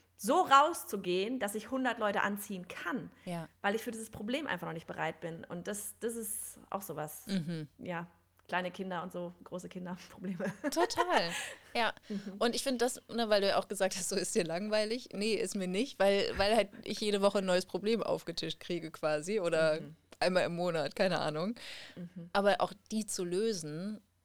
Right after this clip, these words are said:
Speaker 2: das ist ja, also auch wenn man mittendrin steckt oder irgendwas Überraschendes passiert, klar, es ist immer doof, ne? Also wir bleiben ja
Speaker 1: Mhm.
Speaker 2: Menschen, aber, ähm, auch da zu sagen, okay, interessant, ne? Ich hätte gedacht,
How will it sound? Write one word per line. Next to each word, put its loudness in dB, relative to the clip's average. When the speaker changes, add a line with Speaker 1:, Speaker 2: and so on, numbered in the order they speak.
Speaker 2:
das -2
ist -6
ja, -4
also -2
auch -6
wenn -4
man -4
mittendrin -4
steckt -4
oder -2
irgendwas -6
Überraschendes -4
passiert, -8
klar, -10
es -10
ist -10
immer -8
doof, -12
ne? -6
Also -8
wir -6
bleiben -2
ja -4
Speaker 1:
Mhm. -14
Speaker 2:
Menschen, -4
aber, -2
ähm, -4
auch -8
da 0
zu -8
sagen, -2
okay, -6
interessant, -4
ne? -2
Ich -2
hätte 0
gedacht, 0